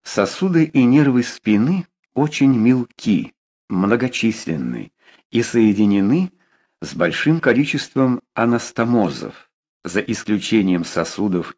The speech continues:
и нервов лопаточной области. Лимфу из сосудов, расположенных в области спины, принимают подмышечные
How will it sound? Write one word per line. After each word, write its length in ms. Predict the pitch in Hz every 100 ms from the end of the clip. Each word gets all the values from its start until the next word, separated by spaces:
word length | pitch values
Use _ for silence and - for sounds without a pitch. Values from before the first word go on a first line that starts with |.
| -
и 80 | 90
нервов 500 | 107 143 139 135 - -
лопаточной 840 | 92 107 156 147 92 - 76 76 -
области. 760 | 73 64 60 - - - - _ _ _ _ _ _ _ _ _ _ _ _ -
Лимфу 760 | 85 139 190 131 - 85 71 -
из 200 | - 110
сосудов, 840 | - 117 - 95 64 58 - - _ -
расположенных 840 | 80 104 - 104 113 101 104 -
в 40 | 104
области 380 | 98 98 -
спины, 600 | 98 - 104 101 71 57 _ _ _ - - _
принимают 580 | - 80 78 139 160 156
подмышечные 1080 | - 131 98 73 67 - 92 - 123 156